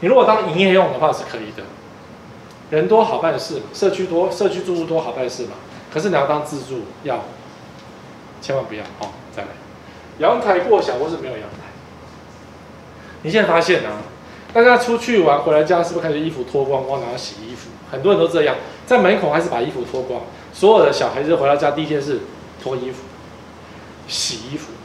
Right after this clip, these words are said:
所以洗衣机热卖，冰箱热卖，因为大家在家里煮饭。好，可是呢，你洗完衣服怎么办？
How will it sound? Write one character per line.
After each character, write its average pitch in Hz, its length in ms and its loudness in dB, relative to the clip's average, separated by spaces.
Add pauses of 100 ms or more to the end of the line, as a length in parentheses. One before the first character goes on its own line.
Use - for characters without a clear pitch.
(480)
所 214 140 6
以 185 60 8
洗 147 280 -2
衣 175 60 -4
机 175 220 -4
热 175 180 6
卖， 135 200 0 (360)
冰 180 180 4
箱 175 200 2
热 175 200 4
卖， 151 80 2
因 156 80 4
为 156 40 -2
大 156 140 4
家 151 60 2
在 143 80 0
家 139 140 -2
里 131 80 -2
煮 - 60 -10 (180)
饭。 107 160 -4 (480)
好， 113 120 -10 (340)
可 196 120 2
是 294 220 2
呢， 220 200 2
你 226 40 -2
洗 196 180 0
完 180 180 6
衣 254 60 2
服 180 160 0
怎 175 100 0
么 139 140 -2
办？ 190 280 2